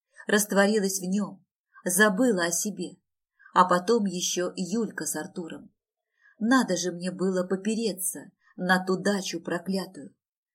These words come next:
«Мам, мы чай папе принесли». Кирюша бежит впереди Яны, держа бумажный стакан с кипятком. А у меня сердце куда-то вниз рухнуло.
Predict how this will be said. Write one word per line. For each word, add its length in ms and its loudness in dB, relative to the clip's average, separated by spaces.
«Мам, 420 -2
мы 180 0
чай 260 2
папе 300 -2
принесли». 640 -8
Кирюша 380 -2
бежит 340 -4
впереди 400 -6
Яны, 400 -8
держа 320 2
бумажный 460 -4
стакан 460 -6
с 80 -10
кипятком. 600 -12
А 140 6
у 80 4
меня 220 2
сердце 440 -4
куда-то 460 -4
вниз 380 -6
рухнуло. 540 -12